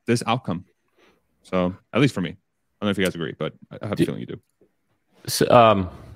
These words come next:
Speaker 2: so sorry to be the king of tangents here, but, uh, can we talk about Semi Day real quick? Um, I think we, whenever we had the live stream, Farzad, I feel like we,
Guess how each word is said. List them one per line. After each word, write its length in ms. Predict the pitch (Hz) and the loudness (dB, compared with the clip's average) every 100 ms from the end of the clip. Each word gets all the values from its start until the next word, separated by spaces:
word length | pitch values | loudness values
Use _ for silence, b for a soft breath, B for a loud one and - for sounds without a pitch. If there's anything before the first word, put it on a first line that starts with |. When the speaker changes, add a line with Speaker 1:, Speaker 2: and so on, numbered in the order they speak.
| B - - - - - | B -16 -16 -18 -18 -12
Speaker 2:
so 120 | - | -8
sorry 200 | - 104 | 4 4
to 20 | 95 | 6
be 80 | |
the 80 | 92 | 4
king 280 | 92 - 107 | 4 4 4
of 120 | 87 | 4
tangents 460 | - 101 98 87 - | 2 2 2 0 2
here, 300 | 90 85 - B B B B | 4 4 0 B B B B
but, 160 | 120 117 | 4 8
uh, 320 | 117 110 95 - - - _ _ - - | 8 8 4 0 -20 -20 _ _ -20 0
can 120 | - | 4
we 200 | 127 175 - - | 6 4 0 -8
talk 220 | - 170 185 | 4 4 6
about 240 | 190 - | 4 4
Semi 360 | - - 90 101 | 2 2 6 6
Day 180 | 110 123 | 6 6
real 160 | 123 123 | 8 6
quick? 460 | - 127 127 - - - | 8 6 6 0 -8 2
Um, 400 | 107 101 92 - | 6 6 4 0
I 80 | 113 | 0
think 360 | 110 151 165 - - - | 2 2 0 -4 -20 -12
we, 480 | 107 123 120 110 - - | 0 2 2 -2 -4 -4
whenever 220 | 110 120 | 2 2
we 120 | 123 | 4
had 260 | 113 113 - | 4 2 0
the 80 | 104 | -2
live 240 | 95 95 104 | 4 4 2
stream, 200 | - 95 | -4 -4
Farzad, 380 | 98 95 90 87 | 0 0 0 -4
I 80 | - | -6
feel 160 | 135 | -2
like 180 | 147 147 | -2 -2
we, 340 | 110 107 90 | -4 -4 -6